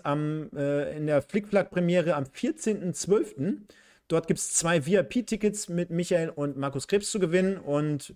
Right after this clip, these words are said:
ja, vieles, vieles weitere mehr. Dementsprechend auch dort bitte einschalten, beziehungsweise registrieren, runterladen, mitmachen, et cetera pp. Und,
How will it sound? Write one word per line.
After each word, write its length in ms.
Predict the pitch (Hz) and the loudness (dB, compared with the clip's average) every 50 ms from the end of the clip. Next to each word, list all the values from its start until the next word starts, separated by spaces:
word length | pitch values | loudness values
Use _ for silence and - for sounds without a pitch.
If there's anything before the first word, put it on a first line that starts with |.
| _ | _
ja, 260 | - 110 104 - - - | -4 -4 -4 -4 -6 -6
vieles, 420 | _ - 196 185 185 175 - - - | _ 0 2 4 4 4 2 0 -6
vieles 540 | - - 147 131 139 139 139 - - _ - | -4 -2 0 2 2 0 -2 -4 -12 _ -20
weitere 540 | 131 104 101 113 120 143 143 - 123 120 117 | -16 -8 -2 0 2 2 2 0 -2 -2 0
mehr. 440 | 113 117 135 160 185 208 214 208 - - _ _ _ - | 0 0 2 4 4 2 2 -2 -8 -20 _ _ _ -2
Dementsprechend 540 | 147 156 165 175 170 - 170 165 160 160 156 | 2 2 4 2 2 2 2 0 2 2 0
auch 120 | 165 - 135 | -2 -4 -4
dort 440 | - - 160 160 165 175 165 - | -2 2 4 4 4 4 2 0
bitte 340 | - 170 - - 175 160 - | -4 -2 0 2 0 0 0
einschalten, 800 | - 131 160 190 180 - - 180 180 175 160 165 160 170 170 151 - _ _ - | 0 -2 -2 -2 -2 0 2 2 4 2 2 0 0 0 0 -2 -4 _ _ -14
beziehungsweise 520 | - - - 151 143 123 135 135 117 131 | -10 -4 -2 0 2 2 2 2 2 2
registrieren, 560 | 123 143 139 143 139 - 127 127 131 131 127 | 2 2 2 0 -2 -2 -2 -2 0 0 -2
runterladen, 520 | 113 104 127 - - 117 113 117 113 113 113 | -2 -2 -4 -2 -2 -2 -2 0 -2 -2 -2
mitmachen, 400 | 120 135 - 123 117 110 113 - | -4 -6 -6 -6 -8 -8 -8 -10
et 120 | 101 101 - | -12 -12 -10
cetera 240 | 104 101 - 90 | -10 -12 -10 -12
pp. 380 | 85 - 92 - - 90 85 - _ _ _ _ _ _ _ _ _ _ _ _ _ _ _ _ _ _ _ _ _ _ - | -12 -12 -12 -12 -12 -12 -12 -14 _ _ _ _ _ _ _ _ _ _ _ _ _ _ _ _ _ _ _ _ _ _ 4
Und, 340 | - 254 311 330 - - | 4 4 4 4 -4 -10